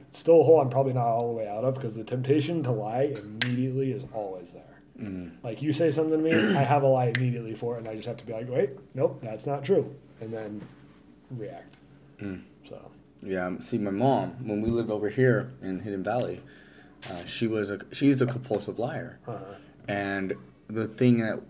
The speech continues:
Speaker 2: really, when I was younger, is we had the cool hangout spot.
Speaker 1: Yeah.
Speaker 2: Not only the hangout spot, 'cause my mom didn't give a shit,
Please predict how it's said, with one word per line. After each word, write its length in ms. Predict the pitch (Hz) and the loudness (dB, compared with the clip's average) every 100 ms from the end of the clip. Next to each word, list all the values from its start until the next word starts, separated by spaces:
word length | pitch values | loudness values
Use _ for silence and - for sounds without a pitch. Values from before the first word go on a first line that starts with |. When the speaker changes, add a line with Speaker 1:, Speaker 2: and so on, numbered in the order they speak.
| - | -12
Speaker 2:
really, 420 | 131 120 131 127 117 | 0 6 8 10 8
when 160 | 107 | 4
I 80 | 104 | 2
was 140 | 101 | 0
younger, 400 | 107 123 127 101 | 0 0 2 2
is 260 | 101 95 - | 2 -2 -6
we 120 | 113 | -4
had 160 | 110 95 | -4 -6
the 60 | 92 | -8
cool 240 | - 101 | -6 -6
hangout 360 | 104 101 104 - | -4 -6 -6 -8
spot. 480 | - 104 107 - - | -4 -2 -2 -6 -14
Speaker 1:
Yeah. 140 | 117 107 | -8 -2
Speaker 2:
Not 180 | 113 110 | 2 2
only 160 | 107 101 | 0 -2
the 140 | 95 | -2
hangout 420 | 127 202 160 107 | 2 4 4 2
spot, 560 | - - 92 92 107 - | -2 0 2 2 -2 -6
'cause 120 | 101 | -12
my 100 | 98 | -6
mom 180 | 113 120 | 0 2
didn't 240 | 107 92 | 0 -2
give 160 | 95 117 | 0 0
a 60 | 95 | 0
shit, 420 | - 80 78 | -6 -8 -8